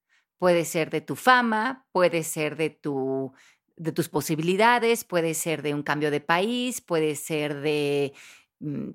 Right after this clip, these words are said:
poner límites, puede ser de no caerle bien a la gente, pero no quieres tomar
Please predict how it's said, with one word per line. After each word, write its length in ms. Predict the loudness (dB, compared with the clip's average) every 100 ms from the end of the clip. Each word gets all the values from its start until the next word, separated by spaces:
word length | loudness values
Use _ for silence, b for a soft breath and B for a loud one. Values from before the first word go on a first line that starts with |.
| -16 _ -4
poner 300 | 0 4 4
límites, 540 | 4 4 4 4 2 2
puede 260 | 2 2
ser 200 | 2 0
de 100 | 0
no 200 | 2 2
caerle 360 | 4 2 2 0
bien 180 | 0 0
a 60 | -2
la 120 | -2
gente, 680 | 0 2 2 2 2 2 b b b b b _
pero 240 | 2 4 6
no 300 | 6 4 2
quieres 280 | 0 0 0
tomar 480 | -2 2 2 0